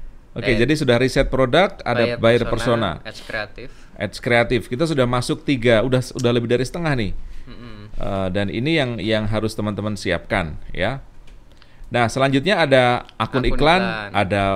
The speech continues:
Speaker 2: website.
Speaker 1: website. Nah, tentu akun iklan dan website ini banyak juga nih Mas pasti
Speaker 2: Ya.
Speaker 1: yang harus kita tahu. Nah, dan tentu nggak, nggak,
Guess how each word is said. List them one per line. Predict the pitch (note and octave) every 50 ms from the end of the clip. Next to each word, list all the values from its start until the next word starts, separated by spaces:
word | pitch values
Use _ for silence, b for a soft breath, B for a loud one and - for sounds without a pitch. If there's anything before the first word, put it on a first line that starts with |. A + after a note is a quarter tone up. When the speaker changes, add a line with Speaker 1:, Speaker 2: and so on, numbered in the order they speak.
| F#2+
Speaker 2:
website. | - F#2+ G2 G2 - -
Speaker 1:
website. | A2+ E3 - - - - D3+ A#2+ F#2+ F2 E2 - - - - - - - - - - - B B B B B B B B - - -
Nah, | - C3 C#3 B2+ A2 - -
tentu | - C#3+ D3 C#3+ G#3+ A#3 A#3 - - - -
akun | C3 C3 - - D#3 D3 C#3+
iklan | - C#3 - - D#3+ F#3 G3+ F#3+
dan | D3 C3+ B2+ A#2
website | A2+ A2+ A2 - - - C3+ B2 A#2+ -
ini | - G#2+ A#2+ C#3 F#3 A3 A3+ G#3+ - - - -
banyak | A2 A2 A#2+ B2 B2+ A#2 A#2
juga | C3+ F3 E3+ E3+
nih | - A2
Mas | G#2 F#2+ F2+
pasti | - - F#2 F2 - - E2+ - - - - - - - - _ _ - - -
Speaker 2:
Ya. | - A#2 A#2 A2 G2 F#2+
Speaker 1:
yang | G2+ G#2+ G#2
harus | G2 G#2 G2 G2 F#2+ F#2+
kita | - G2 - F#2 F2
tahu. | - F2+ E2+ D#2+ D#2 D#2 - - - - - - b b b b b b b b - -
Nah, | - - F#2 F2+ F2+ E2+ C#2
dan | A1+ E2+ F2+ G#2 G2 G2 F#2+ F#2+ F#2 F2+ E2 - - -
tentu | - G2+ G#2 C3 F3
nggak, | E3 B2 G2 - - - G#2+
nggak, | G#2 F#2+ F#2 F2 -